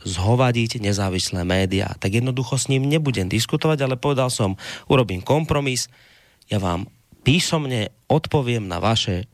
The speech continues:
otázky. Tento redaktor to zoberie tak, že keď mu poviete, že písomne mu odpoviete, on vám vyvoláva, aj dnes mám od neho telefonát. Vyvoláva, nerešpektuje. Keď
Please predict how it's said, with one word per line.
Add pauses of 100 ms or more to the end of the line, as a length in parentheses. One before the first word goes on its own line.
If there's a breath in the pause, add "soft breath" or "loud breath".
otázky. (260 loud breath)
Tento
redaktor
to
zoberie
tak,
že
keď
mu
poviete,
že
písomne
mu
odpoviete,
on
vám
vyvoláva,
aj
dnes
mám
od
neho
telefonát. (640 loud breath)
Vyvoláva,
nerešpektuje. (640 loud breath)
Keď